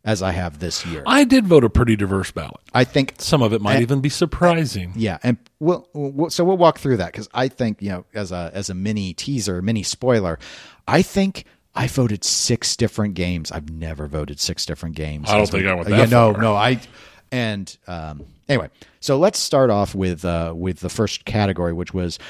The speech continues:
Speaker 1: Best Art, Cabinet, and Back Glass. Tony, I-, I'd like to know what you ended up picking.
Speaker 2: Here's the surprise. <gasps>
Speaker 1: Spoiler surprise.
Speaker 2: Weird Al.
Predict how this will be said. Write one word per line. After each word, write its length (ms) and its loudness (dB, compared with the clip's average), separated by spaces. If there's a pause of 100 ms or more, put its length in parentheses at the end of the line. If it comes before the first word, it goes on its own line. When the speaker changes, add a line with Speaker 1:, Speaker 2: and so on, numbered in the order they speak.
(160)
Speaker 1:
Best 400 2
Art, 280 0
Cabinet, 400 -2
and 140 -4
Back 240 -2
Glass. 400 -6 (100)
Tony, 320 4
I-, 260 0
I'd 100 0
like 160 4
to 80 -4
know 100 2
what 160 2
you 160 0
ended 160 -4
up 100 -8
picking. 380 -10 (380)
Speaker 2:
Here's 300 -16
the 100 -16
surprise. 640 -8 (160)
<gasps> 400 -10 (300)
Speaker 1:
Spoiler 680 -20
surprise. 840 -20 (160)
Speaker 2:
Weird 220 6
Al. 280 0